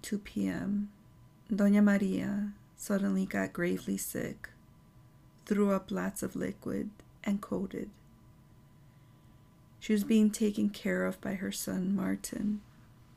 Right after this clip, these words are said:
He witnessed her deterioration and made the choice to have the medical team keep her alive. She had always stated that she didn't want to be resuscitated.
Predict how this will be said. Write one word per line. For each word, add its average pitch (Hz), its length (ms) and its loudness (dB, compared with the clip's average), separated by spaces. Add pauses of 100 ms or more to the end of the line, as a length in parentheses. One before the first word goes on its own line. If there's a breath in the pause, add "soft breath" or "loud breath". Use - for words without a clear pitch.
(520 soft breath)
He 226 160 6
witnessed 208 720 0
her 190 160 0
deterioration 196 1200 0 (180)
and 196 160 4
made 196 200 4
the 196 100 0
choice 190 400 -2
to - 140 -8
have 175 240 -6
the 185 80 -4
medical 185 420 -4
team 185 320 -4
keep - 340 -8
her 185 140 -8
alive. 180 480 -6 (1900 soft breath)
She - 140 0
had 208 80 6
always 226 320 6
stated 208 460 2
that 196 140 -2
she - 160 -4
didn't 190 320 -2
want 185 220 0
to 180 60 -4
be 190 320 -4
resuscitated. - 920 -4